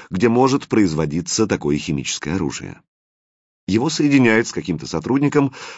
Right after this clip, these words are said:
который сообщает, что буквально пять минут назад получил запрос об этом же из Ц Р У.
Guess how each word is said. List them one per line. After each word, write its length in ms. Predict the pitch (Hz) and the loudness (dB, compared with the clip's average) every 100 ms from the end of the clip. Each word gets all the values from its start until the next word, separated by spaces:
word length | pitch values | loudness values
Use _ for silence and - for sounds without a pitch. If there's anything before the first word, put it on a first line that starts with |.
| - | -4
который 320 | 117 135 143 | -2 2 2
сообщает, 600 | 139 139 113 135 107 92 | 2 0 0 2 4 4
что 200 | - 104 | 0 -2
буквально 600 | 101 98 92 113 113 110 | -2 -2 0 2 2 0
пять 340 | 107 107 85 85 | 2 2 2 0
минут 340 | 85 78 78 | -2 -2 -4
назад 480 | 73 71 107 139 - - - - | -4 0 0 0 -4 -20 -12 -2
получил 400 | 117 117 - 143 | 0 0 0 2
запрос 400 | 101 87 107 117 | 2 2 0 0
об 180 | 85 76 | 0 0
этом 240 | 78 98 | 0 0
же 180 | 90 107 | 2 2
из 120 | 104 | 0
Ц 140 | - | 0
Р 120 | 135 131 | 2 2
У. 240 | 80 - | 0 -4